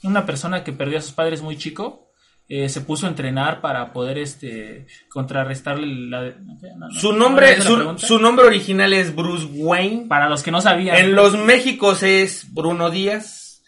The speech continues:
Speaker 2: Y su novio, digo, y su psychic se llama, este, Ricardo Tapia. Ricardo
Speaker 1: Y su
Speaker 2: Tapia.
Speaker 1: superamigo es Superman.
Speaker 2: Alias el Clark Kent.
Speaker 1: El Clarks.
Speaker 2: Pero no le digan al Guasón.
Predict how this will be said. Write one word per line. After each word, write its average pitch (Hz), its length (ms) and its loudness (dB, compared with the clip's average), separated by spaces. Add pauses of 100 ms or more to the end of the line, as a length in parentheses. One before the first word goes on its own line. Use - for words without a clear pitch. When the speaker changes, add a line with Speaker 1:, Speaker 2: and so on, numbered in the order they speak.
(160)
Speaker 2:
Y 190 160 -6
su 180 840 -4
novio, 220 280 0
digo, 170 300 0
y 156 80 0
su 170 360 -8
psychic 190 500 -8
se 151 340 -6
llama, 147 540 -2 (400)
este, 151 540 -6
Ricardo 156 480 4
Tapia. 190 500 -2 (400)
Ricardo 151 400 -8
Speaker 1:
Y 160 80 -6
su 143 60 -6
Speaker 2:
Tapia. 156 120 -4
Speaker 1:
superamigo 185 640 2
es 175 160 0 (280)
Superman. 135 720 -8 (220)
Speaker 2:
Alias 180 380 0
el 131 160 -8
Clark 151 320 -2
Kent. 147 360 -6 (260)
Speaker 1:
El 139 180 -10
Clarks. 160 540 -4 (260)
Speaker 2:
Pero 131 160 -6
no 147 100 -4
le 151 120 -2
digan 156 200 -4
al 123 140 -4
Guasón. 120 720 -10